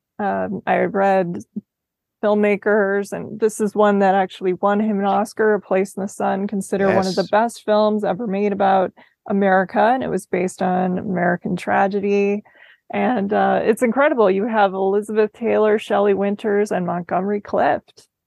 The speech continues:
Speaker 2: Yeah, this is, this is, uh, this is probably my favorite one, uh, of his movies.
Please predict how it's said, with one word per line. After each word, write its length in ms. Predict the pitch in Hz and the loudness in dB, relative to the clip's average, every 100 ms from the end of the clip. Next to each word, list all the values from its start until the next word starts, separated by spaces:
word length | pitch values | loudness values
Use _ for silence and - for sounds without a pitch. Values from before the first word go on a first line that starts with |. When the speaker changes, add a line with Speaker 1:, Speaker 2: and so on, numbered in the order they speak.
| _ _ _ _ | _ _ _ _
Speaker 2:
Yeah, 340 | 117 117 107 - | 0 2 2 0
this 200 | 143 190 | -2 0
is, 280 | 151 - - | 0 -2 -4
this 200 | 170 165 | -4 -4
is, 140 | - - | -4 -2
uh, 100 | 147 | 0
this 220 | 214 190 | 0 -2
is 60 | - | -2
probably 300 | - 160 127 | 0 2 2
my 180 | 113 101 | 2 0
favorite 560 | - 110 90 87 - _ _ | 0 -2 -4 -8 -10 _ _
one, 400 | 110 95 82 104 - _ _ _ _ _ _ _ _ _ _ | 0 0 0 -10 -14 _ _ _ _ _ _ _ _ _ _
uh, 500 | 107 104 98 92 90 - | 0 2 2 2 0 0
of 120 | 101 | 0
his 240 | 110 87 | 0 0
movies. 560 | 107 90 87 92 - | -2 0 -2 -4 -6